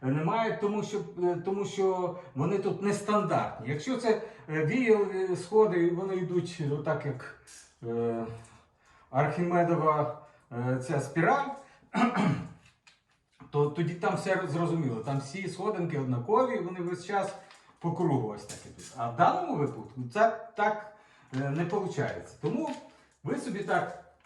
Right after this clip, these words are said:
якось прорисували, що я буду от так іти. От по цьому шляху. І оцю ширину сходинки,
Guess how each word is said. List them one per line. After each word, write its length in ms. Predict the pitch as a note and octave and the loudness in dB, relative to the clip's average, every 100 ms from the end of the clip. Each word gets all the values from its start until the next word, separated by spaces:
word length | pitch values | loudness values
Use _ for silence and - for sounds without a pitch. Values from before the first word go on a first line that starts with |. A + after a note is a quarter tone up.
| - _ | -20 _
якось 480 | B2 E3+ E3+ D3+ - - _ _ _ _ _ _ _ _ - | 0 2 2 -2 -6 -16 _ _ _ _ _ _ _ _ -2
прорисували, 840 | A3 A3 G#3+ F#3+ C#3 A2+ A2+ B2 | 4 4 4 0 -2 -2 -2 -4
що 360 | - D3 - C3 | -6 -6 -6 -6
я 180 | C#3 A#3 | -4 -4
буду 300 | G#3 E3+ D#3 | -4 -4 -6
от 100 | - | -8
так 200 | F3 D3 | -8 -6
іти. 480 | A#2+ A2+ D3 - - - _ - | -8 -8 -10 -10 -14 -20 _ -16
От 180 | A2+ | -12
по 80 | C3 | -10
цьому 360 | B2 E3 E3+ D3 | -8 -6 -6 -6
шляху. 420 | D#3 C#3+ - - - - - - - _ - | -6 -8 -8 -14 -18 -20 -20 -20 -20 _ 4
І 360 | C#4 B3+ - - - - - - - | 6 6 2 -2 -16 -20 -20 -20 0
оцю 400 | D3+ - A#3 A#3 | 2 2 2 0
ширину 460 | - F#3+ F3+ G3+ D#3+ | 2 2 2 0 -4
сходинки, 720 | - A#2+ G#2+ A2+ B2 D#3 | -6 -6 -6 -6 -6 -6